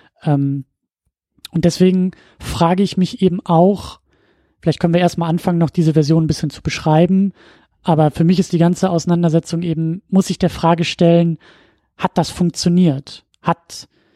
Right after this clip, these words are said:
es funktioniert, Watchmen aus dem Graphic Novel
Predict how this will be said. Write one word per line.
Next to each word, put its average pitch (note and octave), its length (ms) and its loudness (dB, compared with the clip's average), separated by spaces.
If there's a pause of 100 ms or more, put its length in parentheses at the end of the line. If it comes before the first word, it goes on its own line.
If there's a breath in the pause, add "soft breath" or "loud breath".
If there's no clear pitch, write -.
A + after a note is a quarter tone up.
(340)
es - 160 -2
funktioniert, F#3 680 0
Watchmen F#3+ 840 0 (180)
aus F3+ 260 0
dem F3+ 120 0
Graphic E3 340 0
Novel D#3+ 360 0